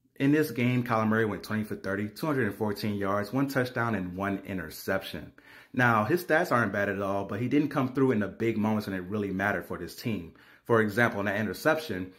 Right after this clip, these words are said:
Hollywood Brown was wide open. He had him. All he had to do is get out there sooner or throw it farther,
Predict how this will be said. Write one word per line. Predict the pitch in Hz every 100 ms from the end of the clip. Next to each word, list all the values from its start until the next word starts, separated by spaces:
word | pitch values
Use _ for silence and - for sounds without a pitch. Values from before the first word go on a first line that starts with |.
| - _
Hollywood | 160 185 160
Brown | 123 143 165 117
was | 98
wide | 101 117 113
open. | 143 85 80 - _
He | - 143
had | 143 131
him. | 104
All |
he | 113
had | 123
to | 120
do |
is | 110
get | 117
out | 110
there | 101 92
sooner | - 156 165 175 - _
or | 104
throw | 107 101
it | 95
farther, | - 143 147 156